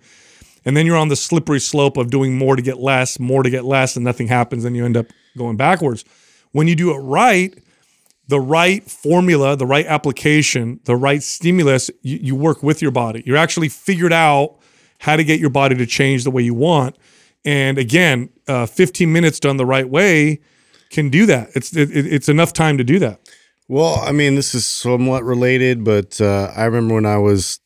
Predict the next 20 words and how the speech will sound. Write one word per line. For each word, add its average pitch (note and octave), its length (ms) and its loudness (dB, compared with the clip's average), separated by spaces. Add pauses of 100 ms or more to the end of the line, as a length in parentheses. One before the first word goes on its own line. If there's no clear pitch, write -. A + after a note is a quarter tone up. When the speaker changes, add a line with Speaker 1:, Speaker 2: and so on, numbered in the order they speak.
(100)
Speaker 2:
trying A2+ 260 -4
to G#2+ 60 -2
develop G2 440 -2
this - 200 -6
product F#2 560 -4
for F2 440 -4 (340)
isometric F2+ 580 -4
training E2+ 580 -4
and, D#2+ 360 -10
like, F#2 260 -4
realizing F#2+ 920 0
that, F2+ 280 -4 (600)
you A2+ 120 -4
know, A2+ 60 -2
the B2 180 -2
actual E3 500 0
effort C#3 680 0
that A2+ 260 -2
people A2+ 320 -4
are A2 320 -2